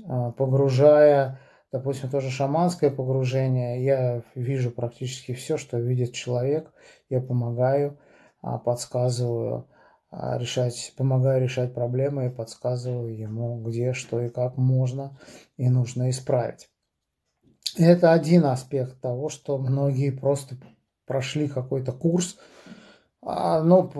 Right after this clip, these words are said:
из, из, был чарокаменщиком, сегодня стал, там, не знаю, Страдивари, ну, или Ростроповичем, да,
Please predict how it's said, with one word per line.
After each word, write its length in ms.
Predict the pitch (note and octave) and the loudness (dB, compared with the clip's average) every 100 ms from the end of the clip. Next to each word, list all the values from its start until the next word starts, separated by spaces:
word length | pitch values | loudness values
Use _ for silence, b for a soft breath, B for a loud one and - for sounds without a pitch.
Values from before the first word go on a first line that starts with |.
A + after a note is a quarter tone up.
| C#3 | 2
из, 400 | D3+ D3+ - - - | 2 0 -4 -8 -6
из, 500 | D#3+ D3+ D3+ C3+ C3 D3 | -4 0 0 2 6 6
был 220 | C#3+ D3+ D3+ | 8 6 6
чарокаменщиком, 920 | D3 C3+ C3+ D#3+ F#3 F3 - F3 D3 | 4 2 4 4 4 2 0 -4 -4
сегодня 380 | C3 C#3 C#3+ C3+ | 0 2 2 0
стал, 560 | C3 C3+ C3+ C3+ B2+ | 0 4 6 6 4
там, 260 | B2 B2 B2+ | 0 -4 -2
не 80 | B2+ | -2
знаю, 240 | B2+ B2 | -2 -2
Страдивари, 920 | - - C3 B2+ C#3+ C3 B2+ A#2 A2+ A2+ B2 - - | -4 -4 -2 0 0 2 2 0 -4 -6 -14 -18 -14
ну, 520 | B2 B2 A#2 C#3+ B2+ | -10 -8 -6 -2 0
или 300 | C3 C3 B2+ | 0 2 2
Ростроповичем, 1000 | B2 B2 C3 B2+ C3+ B2 A2 - A#2 A#2 | 2 -2 -2 -2 -2 -4 -4 -10 -12 -10
да, 220 | B2+ C3 | -8 -8